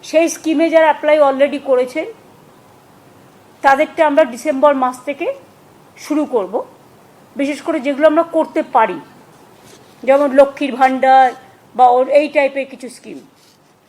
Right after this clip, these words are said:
এবারে আমরা যেটা করব,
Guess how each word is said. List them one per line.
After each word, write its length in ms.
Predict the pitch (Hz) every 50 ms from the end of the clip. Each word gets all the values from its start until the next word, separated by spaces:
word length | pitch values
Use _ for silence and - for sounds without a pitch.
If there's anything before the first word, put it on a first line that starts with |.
| _ _ _ _ _ _ _ _ _ _ _ _ _ _ _ _ _ _ _ _ _ _ _ _ _ _ _ _ _ _ _ _ _ _ _ _ _ _ _ _ _ _ _ _ _ _ _ _ _ _ _ _ _ _
এবারে 320 | - 277 269 302 330 359 370
আমরা 240 | 359 320 302 339
যেটা 220 | 285 302 330 320 311
করব, 460 | 320 294 254 226 208 202 240 285